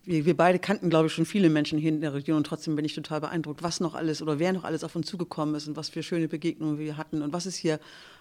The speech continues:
an Angeboten gibt und an Menschen, die sich engagieren für das Leben, für das Leben, für die Menschen, die leben und auch für die, die schwere Zeiten haben. Ja, finde ich total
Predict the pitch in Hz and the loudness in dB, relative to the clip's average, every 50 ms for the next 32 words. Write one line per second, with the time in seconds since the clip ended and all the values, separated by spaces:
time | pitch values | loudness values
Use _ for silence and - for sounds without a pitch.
0 | _ _ - 165 165 - - 196 208 220 220 202 165 190 180 170 170 170 160 165 | _ _ 0 0 0 2 2 4 4 6 4 4 4 2 0 0 0 -2 -2 -4
1 | 160 - 175 165 160 160 165 170 170 170 - 175 160 151 160 151 156 143 - - | -4 -4 -4 -2 0 2 2 2 0 0 0 -2 0 0 -2 -4 -4 -6 -6 -10
2 | - - - 175 165 160 160 156 170 190 180 147 143 143 - - 190 180 - - | -12 -4 -2 0 0 0 0 0 4 4 4 4 4 2 4 4 4 4 4 8
3 | 208 190 185 175 175 175 208 233 226 - - 202 185 185 - 190 190 196 196 196 | 10 12 12 12 10 6 4 2 -2 -4 -6 -6 -6 -4 -2 0 0 0 0 -2
4 | 208 208 202 - 196 185 180 180 180 185 180 - 202 185 170 180 175 170 175 190 | -6 -6 -4 -4 -4 -4 -2 -2 -2 -4 -2 -2 -4 -4 -2 -4 -6 -4 -2 -2
5 | 190 185 180 180 - - 165 - - _ - - - - - - - - _ _ | -2 -2 -2 -4 -4 -4 -6 -8 -10 _ -20 -20 -20 -20 -20 -20 -20 -20 _ _
6 | - 170 - - 185 175 160 170 165 170 170 - - 175 165 170 185 - - 165 | -12 -12 -8 -6 -6 -4 -4 -4 -4 -4 -6 -6 -6 -8 -8 -8 -10 -8 -6 -6
7 | - - 151 147 147 151 160 151 160 170 170 165 - - 175 170 160 - - - | -6 -4 -6 -6 -6 -6 -6 -6 -6 -6 -6 -6 -6 -6 -6 -6 -6 -10 -16 -18
8 | _ - 170 - - 175 170 165 160 | _ -14 -14 -10 -8 -6 -6 -4 -6